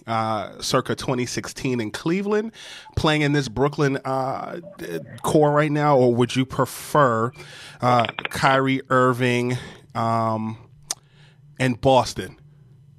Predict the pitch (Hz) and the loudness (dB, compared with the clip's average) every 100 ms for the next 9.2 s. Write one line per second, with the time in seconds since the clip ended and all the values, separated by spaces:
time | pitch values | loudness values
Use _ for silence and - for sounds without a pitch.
0 | - - - - - 147 147 151 139 123 | -20 -18 -14 -12 -4 -2 2 2 2 0
1 | 143 160 156 147 170 160 151 147 151 151 | 0 0 -2 0 0 2 2 2 2 0
2 | 135 123 - 180 208 143 120 120 120 117 | -2 -4 0 0 2 0 0 2 2 0
3 | 107 123 123 120 120 - - 165 151 131 | 2 2 2 0 -4 -4 0 2 2 -2
4 | 117 113 - 117 - 127 123 113 104 120 | -4 -4 -4 -4 2 2 4 0 -2 -4
5 | 120 - 120 - 185 175 - - 95 101 | -4 -2 -2 0 -2 -2 -6 -8 -8 -6
6 | 107 113 - - 120 - 127 117 120 120 | -4 -6 -4 -4 -2 0 -2 -2 -4 -2
7 | 120 120 107 - 113 101 131 123 117 - | -2 -4 -6 -2 -2 -2 -2 -2 -2 -2
8 | 123 113 113 - - 117 107 104 113 - | -4 -2 -4 -4 -6 -4 -4 -4 -4 -2
9 | 113 | -6